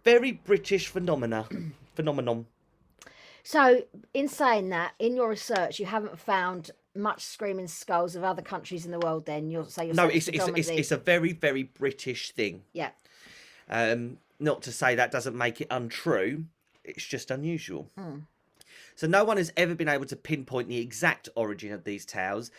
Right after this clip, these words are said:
Speaker 1: and there is no known original story from which the other legends have sprung.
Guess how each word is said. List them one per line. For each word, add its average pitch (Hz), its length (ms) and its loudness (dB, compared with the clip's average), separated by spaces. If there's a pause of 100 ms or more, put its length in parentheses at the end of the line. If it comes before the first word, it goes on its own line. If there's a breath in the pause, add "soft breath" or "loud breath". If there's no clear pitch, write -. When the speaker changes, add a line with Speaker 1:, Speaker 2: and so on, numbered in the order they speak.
(240 loud breath)
Speaker 1:
and 127 140 -6
there 127 160 4
is 123 240 -8
no 165 280 0
known 151 400 0
original 131 480 -6
story 117 400 0
from 120 200 -8
which - 260 -8
the 117 160 -12
other 147 240 0
legends 110 460 -4
have 110 120 -10
sprung. 110 440 2